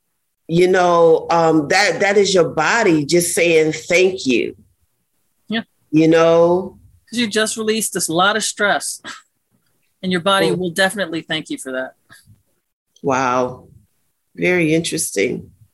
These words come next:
Speaker 1: Very interesting.
Speaker 2: Because I, I think it's also explained, like, it's just how when we, that whole f-, fight or flight, um, thing, that our,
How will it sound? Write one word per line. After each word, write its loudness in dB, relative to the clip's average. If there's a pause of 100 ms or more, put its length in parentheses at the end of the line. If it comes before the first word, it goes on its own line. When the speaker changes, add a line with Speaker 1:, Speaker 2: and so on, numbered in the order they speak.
(680)
Speaker 1:
Very 0
interesting. -8 (920)
Speaker 2:
Because -4
I, 0
I -8
think -2
it's -4
also 0
explained, -6
like, -4 (1200)
it's -6
just -4
how 0
when -2
we, 2
that -2
whole -2
f-, -14 (320)
fight -2
or -6
flight, -4 (280)
um, -6 (600)
thing, -4 (640)
that 0
our, 0